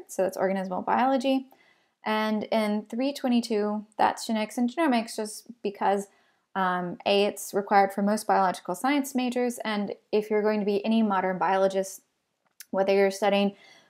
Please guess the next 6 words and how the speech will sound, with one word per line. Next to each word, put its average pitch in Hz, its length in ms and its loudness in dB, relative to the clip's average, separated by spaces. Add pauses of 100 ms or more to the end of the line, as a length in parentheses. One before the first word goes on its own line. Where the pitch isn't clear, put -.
(180)
bats - 520 4
or 190 80 -2
plants 262 880 2 (200)
or 202 500 4
computational 269 720 -2
biology, 240 800 4